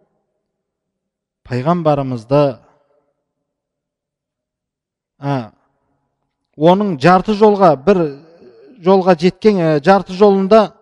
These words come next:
Алла Тағала хақ дінімен, хидаят дінімен Мұхаммад саллаллаху алейхи уассаламды пайғамбар етіп жіберді. Бұл кісі Шам мен Меккенің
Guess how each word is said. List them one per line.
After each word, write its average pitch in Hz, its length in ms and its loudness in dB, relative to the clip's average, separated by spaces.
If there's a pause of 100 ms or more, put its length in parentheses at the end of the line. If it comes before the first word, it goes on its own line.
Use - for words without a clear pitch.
(560)
Алла 175 320 6
Тағала 180 600 2 (560)
хақ - 300 0 (680)
дінімен, 175 680 0 (520)
хидаят 185 580 2
дінімен 180 540 0 (480)
Мұхаммад 170 500 -4 (300)
саллаллаху 151 760 -6
алейхи 143 280 -6
уассаламды 139 540 -8
пайғамбар 135 600 -8
етіп 117 160 -16
жіберді. 110 500 -10 (960)
Бұл 147 160 -6
кісі - 480 -6
Шам 156 380 -6
мен 175 180 -4
Меккенің 147 460 -6